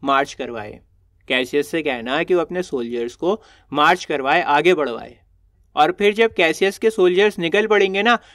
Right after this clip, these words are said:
तो उनको हम फॉलो करेंगे। हम लोग कैसियस के सोल्जर्स के पीछे पीछे चलेंगे। वेरस, क्लैडियो, "It shall be done, my lord।" ठीक है, my lord, जैसा आपने कहा वैसा हो जाएगा।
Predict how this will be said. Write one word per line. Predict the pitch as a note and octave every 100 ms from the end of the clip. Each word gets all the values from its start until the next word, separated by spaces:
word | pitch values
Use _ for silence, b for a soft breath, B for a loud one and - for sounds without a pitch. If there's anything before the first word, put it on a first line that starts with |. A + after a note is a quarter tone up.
| b -
तो | G#3+
उनको | F#3 F#3 G#3+
हम | A3+
फॉलो | G#3+ E3+ E3+ E3+
करेंगे। | C#3+ A#2+ A#2 A2+ A2 -
हम | D#3+
लोग | F#3+ G3
कैसियस | E3+ E3 F#3 F#3
के | G#3+
सोल्जर्स | G#3 D#3 C#3+ D3 -
के | G3
पीछे | F3 F3 - F#3
पीछे | D#3+ D3 F#3 C4 _ -
चलेंगे। | C#3 B2 A#2+ A2 G#2 G#2 - _ _ _ _ C3
वेरस, | C#3+ C#3 A#2+ A2 -
क्लैडियो, | C#3+ C3+ B2+ A#2 A2+ b b -
"It | C3+
shall | - D3 C#3 D3
be | E3
done, | G#3 D#3 A#2+ B2
my | B2 C3+
lord।" | F3 D3 A2+ b b b _
ठीक | F3+ A3
है, | A3+
my | G#3+ F3+
lord, | E3+ F#3 F#3
जैसा | E3 D#3 D#3+
आपने | D#3 D3+ D#3 C#3+
कहा | C#3+ F#3+
वैसा | C#3+ A#2 C3
हो | D#3+
जाएगा। | F3 E3 D#3+ D3+ D3